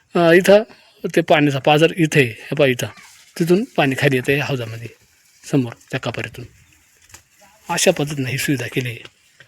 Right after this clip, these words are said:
आणि गडावरून, गडाच्या पायथ्याला टाके, आडसरे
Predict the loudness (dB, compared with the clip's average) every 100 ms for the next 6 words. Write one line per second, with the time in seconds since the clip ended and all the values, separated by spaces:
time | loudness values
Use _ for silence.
0 | _ _ _ _ -6 -6 -4 0 2 2
1 | 0 -2 -10 -16 -20 _ -20 _ -6 -2
2 | -2 -4 -2 -2 -4 -6 -6 -6 0 0
3 | 0 -6 -10 -16 -14 -8 -4 0 2 0